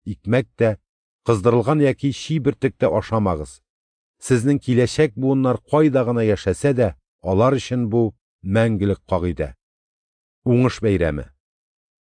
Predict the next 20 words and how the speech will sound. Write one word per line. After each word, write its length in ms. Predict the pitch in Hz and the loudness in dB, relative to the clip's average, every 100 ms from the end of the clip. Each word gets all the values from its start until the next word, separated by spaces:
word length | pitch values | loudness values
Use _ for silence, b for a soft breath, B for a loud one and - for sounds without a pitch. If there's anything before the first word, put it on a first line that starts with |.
| _ | _
Көлтә 380 | 131 117 160 165 | 0 2 2 2
күтәреп 380 | 151 147 139 143 | 0 2 0 0
селкегән 480 | 143 123 131 127 123 | -2 -4 -2 0 0
көннән, 460 | 120 107 113 131 123 | 0 2 2 2 2
ягъни 400 | 120 110 117 110 | 2 2 -2 -4
шимбә 400 | - 120 113 139 | -2 0 2 2
узып, 400 | 127 95 117 - _ _ _ 139 | 2 2 0 -2 _ _ _ -4
икенче 480 | 117 127 117 - | -2 0 0 0
көннән 540 | 156 127 113 123 139 - _ | -2 0 0 0 0 -4 _
тулы 300 | 120 120 147 | 0 4 4
җиде 240 | 107 127 127 | 2 0 2
атна 340 | 117 113 117 | 2 -2 -4
хисаплагыз. 840 | - - 101 - 90 78 76 - _ _ _ _ _ _ _ _ _ _ - | -4 -4 -4 -2 -4 -4 -8 -16 _ _ _ _ _ _ _ _ _ _ -6
Җиде 340 | 92 127 180 | -2 2 2
шимбә 320 | - 151 143 | 2 0 4
узганнан 480 | 139 101 113 113 147 | 2 2 0 0 0
соң, 300 | - 143 123 - | -2 -4 -6 -2
ягъни 440 | 123 120 123 120 | 0 2 0 -2
илленче 540 | 143 127 127 127 - 156 | -2 0 2 0 -2 -4
көнне, 460 | - 107 104 123 | -2 0 0 0